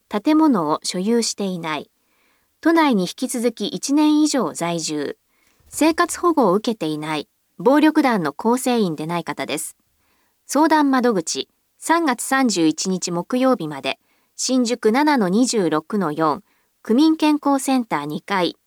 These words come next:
生活サポート相談室。四月一日金曜日からは、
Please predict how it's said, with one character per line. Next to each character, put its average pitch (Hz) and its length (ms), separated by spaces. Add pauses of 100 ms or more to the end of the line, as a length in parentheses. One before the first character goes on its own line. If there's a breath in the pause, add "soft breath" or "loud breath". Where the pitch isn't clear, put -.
生 294 240
活 311 200
サ - 140
ポ 262 200
ー 254 40
ト 240 100
相 214 220
談 175 220
室。 - 340 (720)
四 - 160
月 320 220
一 - 280
日 285 220
金 262 200
曜 277 140
日 220 140
か 175 100
ら 160 140
は、 143 180